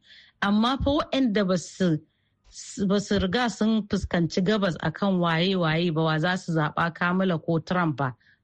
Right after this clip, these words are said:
to su ne yanzu ake yaƙi akan janyo hankalinsu. To Kamala Harris tana da wato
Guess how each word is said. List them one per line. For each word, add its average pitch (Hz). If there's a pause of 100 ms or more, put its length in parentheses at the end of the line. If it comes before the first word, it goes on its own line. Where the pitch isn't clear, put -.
to 185
su 247
ne 214
yanzu 160
ake 180
yaƙi 170
akan 165 (200)
janyo 196
hankalinsu. 156 (460)
To -
Kamala 240
Harris 196
tana 208
da 160
wato 156